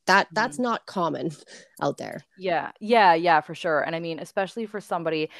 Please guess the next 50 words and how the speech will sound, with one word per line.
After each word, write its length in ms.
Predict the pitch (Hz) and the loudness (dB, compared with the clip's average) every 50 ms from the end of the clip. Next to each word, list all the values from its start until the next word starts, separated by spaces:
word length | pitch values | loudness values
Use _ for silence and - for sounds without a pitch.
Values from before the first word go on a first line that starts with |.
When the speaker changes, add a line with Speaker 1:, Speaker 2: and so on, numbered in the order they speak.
| - - - | -14 -4 0
Speaker 2:
and 100 | 220 240 | 2 2
this 140 | 262 - 330 | 2 2 0
is, 80 | 294 214 | -4 -4
this 160 | 208 233 240 | -4 -2 0
is 80 | 330 302 | 0 0
the 80 | 240 | 2
thing, 160 | 208 208 190 | 2 2 4
like, 140 | 180 170 170 - | 4 4 4 6
I 120 | 180 202 | 6 6
don't 220 | 220 269 277 - - | 6 6 4 2 2
know 380 | 208 185 175 175 175 175 170 - | 4 4 6 8 8 6 6 4
if 180 | - 165 - - | 2 0 2 4
it 460 | 180 165 156 156 - - - - - _ - - - _ _ - | 4 6 6 4 2 0 -6 -14 -20 _ -20 -20 -20 _ _ 4
is 400 | 180 175 170 165 165 160 160 - _ | 6 8 8 8 8 6 2 -2 _
a 100 | - 175 | 0 2
result 540 | 156 165 170 160 - - 160 160 208 208 - - - | 2 2 0 0 4 4 4 4 4 2 -2 -2 -2
of 120 | 202 190 | 0 2
my 120 | 220 208 202 | 2 2 2
sexual 340 | 202 220 208 208 226 208 | 4 2 0 2 0 -2
trauma 440 | 208 - 214 202 196 202 214 220 233 | -2 0 2 2 4 4 6 4 4
or 200 | - - 170 165 - | 6 4 4 2 2
in 160 | 170 175 160 | 0 -2 0
despite 500 | 165 160 - - - - 147 156 170 - | 0 -2 -2 -2 -2 0 2 2 2 0
of 140 | 226 214 214 | 0 0 0
my 80 | 226 220 | 0 0
sexual 360 | - 247 226 - - 262 262 | 2 0 0 0 -2 -6 -2
trauma. 420 | - - 262 254 254 277 302 302 - | 2 4 4 6 6 4 4 4 4
I 60 | - | 2
have 220 | 165 160 190 - 190 | 2 0 -2 -2 -2
no 260 | 185 170 160 151 147 | 0 2 4 4 6
idea. 480 | 147 160 151 - 151 143 156 208 262 302 - - - - - - _ _ _ | 6 4 2 2 2 4 6 6 4 4 0 -6 -20 -20 -20 -20 _ _ _
But, 280 | 175 156 160 208 - 180 | 4 4 4 2 0 2
um, 380 | 156 147 143 135 127 113 - - - | 4 4 4 4 2 -2 -8 -10 -8
you 100 | - 170 | -4 -2
know, 120 | 156 156 | 0 0
there's, 180 | 156 170 170 165 | -2 -2 -6 -6
there's 180 | 185 165 - | -8 -6 0
definitely 360 | - 208 196 - 220 190 180 170 | 2 2 2 4 2 0 0 2
been 200 | 165 160 156 156 | 2 0 2 2
some 220 | - 165 156 151 | 2 2 2 2
things 220 | - 156 160 151 | 0 -4 -4 0
that 80 | 160 156 | 2 2
I've 140 | 147 143 - | 2 4 6
gone 280 | - 139 139 147 160 | 6 8 8 6 6
through 320 | 151 - 160 143 139 147 143 | 2 0 2 4 4 4 6
that 220 | 147 131 120 - | 6 6 4 4
have 380 | - - 151 143 131 131 131 _ _ - - - _ - | 2 4 6 6 6 6 4 _ _ -20 -20 -20 _ -6
made 220 | 190 180 180 180 175 | -2 -2 -2 -2 0
sex, 600 | - - 160 151 - - - - - - - - _ _ - | 2 4 4 4 2 -2 -12 -14 -16 -18 -20 -20 _ _ 4
uh, 260 | 143 151 143 135 | 6 8 8 8